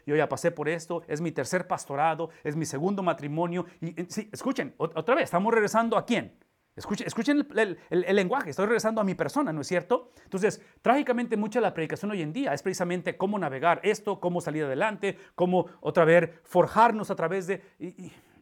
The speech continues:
y otra vez, estoy siendo crítico, pero es la lucha que todos tenemos en ese aspecto. El punto aquí simplemente es esto, que la fe que emana de la palabra de Dios, que esta palabra me apunta a la persona de Dios, que es Cristo Jesús.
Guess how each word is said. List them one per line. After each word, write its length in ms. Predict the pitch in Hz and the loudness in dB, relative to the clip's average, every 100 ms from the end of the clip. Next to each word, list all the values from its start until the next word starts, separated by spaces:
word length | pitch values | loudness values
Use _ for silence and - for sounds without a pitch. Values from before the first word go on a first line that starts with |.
| _ | _
y 100 | - | -10
otra 180 | 160 170 | -8 -4
vez, 360 | 180 143 - - | -6 -6 -10 -20
estoy 200 | - 143 | -16 -10
siendo 200 | 151 147 | -8 -6
crítico, 420 | 180 175 147 127 | -4 -6 -6 -12
pero 160 | - 135 | -6 -4
es 80 | 151 | -4
la 80 | |
lucha 200 | 147 143 | -6 -8
que 80 | 160 | -10
todos 200 | - 165 | -6 -6
tenemos 360 | 165 160 147 131 | -4 -6 -4 -6
en 60 | |
ese 100 | 139 | -8
aspecto. 420 | 151 185 - 117 - _ - | -8 -8 -8 -12 -18 _ -16
El 100 | 139 | -8
punto 220 | 185 180 | -6 -4
aquí 160 | - 165 | -4 -4
simplemente 380 | 175 170 165 | -4 -6 -6
es 80 | 147 | -4
esto, 300 | 156 - 107 _ _ _ _ _ _ _ _ | -6 -8 -18 _ _ _ _ _ _ _ _
que 120 | - | -12
la 160 | 123 107 | -10 -10
fe 420 | - 220 131 107 _ _ _ | -2 0 0 -4 _ _ _
que 220 | - 139 127 | -4 -2 2
emana 480 | 151 180 131 - _ _ _ _ _ - | 6 6 4 -8 _ _ _ _ _ -14
de 120 | 131 | -6
la 140 | 143 131 | -4 -2
palabra 460 | 131 135 160 180 | 2 6 6 6
de 100 | 180 | 2
Dios, 480 | 185 139 104 - _ _ _ - | 0 -6 -8 -20 _ _ _ -12
que 200 | 123 147 | -4 -2
esta 200 | - 180 | 0 0
palabra 540 | 190 202 190 143 - _ _ _ _ | 6 6 6 2 -12 _ _ _ _
me 140 | 143 | -6
apunta 420 | 143 - 220 196 156 | -6 -4 -4 0 0
a 200 | - 139 | 0 -4
la 200 | 139 - | -4 -4
persona 480 | 127 - 254 254 | -6 2 4 4
de 140 | 170 135 | 2 -4
Dios, 340 | 113 69 - | -10 -16 -12
que 80 | - | -8
es 140 | 127 | -6
Cristo 320 | - 196 196 180 | -2 -2 -2 -6
Jesús. 500 | 196 240 277 - | -6 -6 -8 -10